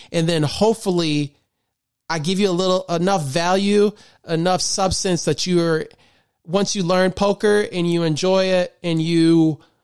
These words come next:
maybe even start making money playing, then you wanna start diving into the stock market.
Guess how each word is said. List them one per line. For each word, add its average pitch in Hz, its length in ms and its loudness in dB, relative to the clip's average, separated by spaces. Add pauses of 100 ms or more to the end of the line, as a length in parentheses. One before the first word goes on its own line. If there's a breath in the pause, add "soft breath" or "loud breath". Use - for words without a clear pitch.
(320 soft breath)
maybe 190 260 0
even 175 240 0
start 175 260 0
making 170 260 0
money 165 280 2
playing, 170 440 0
then 165 140 2
you 180 80 4
wanna 170 160 2
start 160 300 0
diving 160 320 0
into 156 160 -4
the 147 100 -2
stock 156 340 -4
market. 135 460 -4